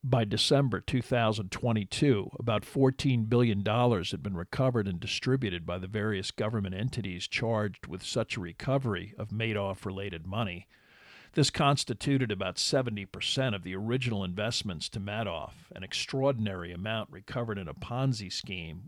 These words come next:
which usually leaves victims with nothing and no means of recovery. Several billions more will probably be dispersed in the near future.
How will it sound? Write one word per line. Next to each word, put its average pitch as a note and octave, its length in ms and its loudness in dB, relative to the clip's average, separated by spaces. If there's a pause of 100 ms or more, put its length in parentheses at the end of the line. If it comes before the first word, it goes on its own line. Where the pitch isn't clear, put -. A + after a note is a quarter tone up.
which A#2+ 240 -8
usually B2 380 -2
leaves F#2+ 300 -10
victims F#2+ 560 -6
with E2 160 -12
nothing F2+ 540 -8 (120)
and G#2 160 -8
no A2+ 160 0
means A2 540 0
of B1+ 100 -8
recovery. F#2 640 -2 (640)
Several D3 400 4
billions G#2+ 520 4
more A2 440 2
will D#2+ 140 -6
probably G#2+ 560 -4
be E2+ 160 -10
dispersed - 680 -2
in F#2 100 -2
the F#2 80 -2
near G2 260 -2
future. - 640 -2